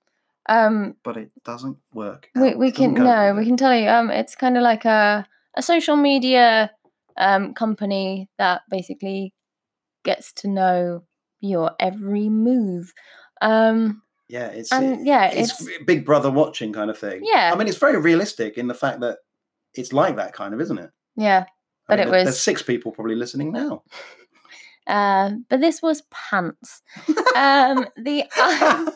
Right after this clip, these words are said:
Speaker 1: the other, the
Speaker 2: You're
Speaker 1: other
Speaker 2: such
Speaker 1: fi-
Speaker 2: a professional critic.
Speaker 1: <laughs> Um, the other film that we watched, actually, we need to talk about our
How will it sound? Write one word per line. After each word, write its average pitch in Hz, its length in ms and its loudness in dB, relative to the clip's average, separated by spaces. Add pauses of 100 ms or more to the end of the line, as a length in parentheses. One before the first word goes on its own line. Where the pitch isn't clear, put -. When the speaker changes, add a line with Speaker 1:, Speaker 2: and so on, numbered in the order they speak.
(460)
Speaker 1:
the 415 140 -2
other, 453 460 2
the 403 80 -6
Speaker 2:
You're 427 100 2
Speaker 1:
other 440 80 0
Speaker 2:
such 311 360 2
Speaker 1:
fi- 190 60 0
Speaker 2:
a - 140 -12 (100)
professional 185 600 -2
critic. 151 440 -2 (440)
Speaker 1:
<laughs> 605 80 -4 (480)
Um, 359 220 0 (140)
the 381 120 -4
other 403 560 -6 (100)
film 285 420 -4
that 247 160 -4
we 254 100 -6
watched, 233 260 -4 (220)
actually, 277 260 -4
we 285 80 -2
need 320 180 -4
to 320 100 -8
talk 285 260 -2
about 233 380 0 (520)
our 196 540 0